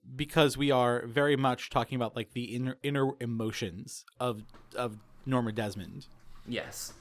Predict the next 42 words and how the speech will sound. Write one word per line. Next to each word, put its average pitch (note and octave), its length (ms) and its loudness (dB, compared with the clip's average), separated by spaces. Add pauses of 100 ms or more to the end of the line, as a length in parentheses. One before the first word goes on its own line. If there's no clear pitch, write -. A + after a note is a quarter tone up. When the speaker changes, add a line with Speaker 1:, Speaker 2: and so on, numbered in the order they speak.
(140)
Speaker 1:
Um, G#2+ 440 -2 (960)
also, A3 280 4
there B3 180 4
is A3+ 160 4
a F#3 280 6 (320)
not A3+ 320 0
great C#3+ 460 2
musical E3+ 480 0
adaptation D#3+ 560 0
of F3 140 2
it, F3 260 -2
but D#3 340 6 (500)
there D#3 120 6
is E3+ 200 6
a F#3+ 60 10
version D3 380 8
where C3 120 4
Glenn A#2+ 280 4
Close B2 300 0
plays B2+ 260 4
Norma B2 240 2
Desmond, A2+ 520 -2
and A#2 120 -2
it's, - 240 -4 (240)
mm, E3 400 4 (120)
so - 260 2
good. C3 340 2
<laughs> - 60 -12 (2250)
Speaker 2:
But D3+ 100 -2
Speaker 1:
And D#3+ 80 6
I, D#3+ 60 6
Speaker 2:
yeah. C#3+ 180 4
Speaker 1:
look, C#3+ 160 6 (200)
I D#3 100 4
get D3+ 140 6
it. C3 120 0
Glenn D3 180 6
Close D3+ 220 6
can C3 100 -4
play, C3+ 240 6 (320)
can C3 160 -4
play A#2+ 320 4